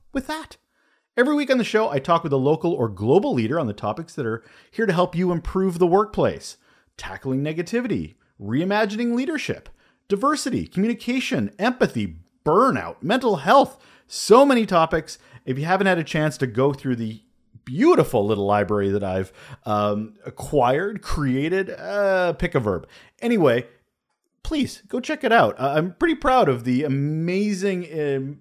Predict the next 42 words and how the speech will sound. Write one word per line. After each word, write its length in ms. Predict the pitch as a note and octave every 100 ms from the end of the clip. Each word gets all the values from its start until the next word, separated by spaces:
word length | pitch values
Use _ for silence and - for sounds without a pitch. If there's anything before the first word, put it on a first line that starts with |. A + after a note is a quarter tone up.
| -
ideas, 560 | C3+ A#2 F3 F3 F2+ -
thoughts, 500 | - F#3 F3+ A2 A#2
mindsets 800 | A#2 C3+ F3+ G#3+ - E2+ - - - _
that 100 | C3+
have 120 | C#3
already 160 | D3+ D3
been 160 | C#3
shared 340 | C3 - C#3+ B2
on 80 | G#2
the 80 |
show. 400 | G2+ F3 F#3 - - _ - - -
And 200 | D3+ D3
now, 240 | F#3+ A3+ A3
as 180 | - C3
an 240 | B2 - -
added 440 | B3 D#4 C4 -
bonus, 640 | C4 C4+ D4 A#2 - - - _ _ _
free 480 | - - F4+ G4+ F#4+
in 140 | F#3+
fact, 440 | - A2+ F#2 - - _ _ _ -
uh, 140 | C#3
I'll 120 | F3+ F#3+
be 80 |
sharing 240 | G3 G3+ F#3+
an 80 | E3+
additional 400 | D#3 A3 A#3+ G3
episode 480 | G3+ - A#2 A#2+
pulled 260 | - D3+ D#3
from 140 | F#3
the 80 | F3
pages 420 | - G#3 G3+ C#3
of 160 | C#3 D3+
our 100 | D3+
weekly 400 | G#2 G#2 - D3
Raw 460 | C#3+ C3 D3 G3 C4+
Note, 360 | B2+ E2 -
which 220 | C3 A#2+
you 120 | B2+ B2
can 320 | D#3 G#3+ C4+
still 180 | - A#3+
subscribe 500 | G3+ - G#3+ C#4+ -
to. 180 | -